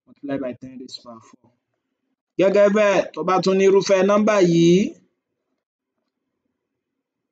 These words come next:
so, tá bá fẹ́ gbé lọ, ó rí pé léyìí, nọ́mbà yóò tiẹ̀ tó one. Irúfẹ́ nọ́mbà yìí, òun ló mọ́ fún wa ní kí ni o, tí a mọ̀ sí negative index.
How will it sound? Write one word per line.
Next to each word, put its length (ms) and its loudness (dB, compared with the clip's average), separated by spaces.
so, 160 0
tá 100 -2
bá 160 0
fẹ́ 220 -2
gbé 180 2
lọ, 120 2
ó 100 4
rí 80 2
pé 140 0
léyìí, 300 4
nọ́mbà 320 0
yóò 200 2
tiẹ̀ 280 2
tó 120 2
one. 240 2
Irúfẹ́ 340 2
nọ́mbà 280 2
yìí, 140 4
òun 160 4
ló 100 6
mọ́ 180 2
fún 140 -2
wa 120 0
ní 120 2
kí 140 -2
ni 100 0
o, 120 -8
tí 100 -18
a 100 -20
mọ̀ 180 -16
sí 100 -20
negative 600 -4
index. 400 -10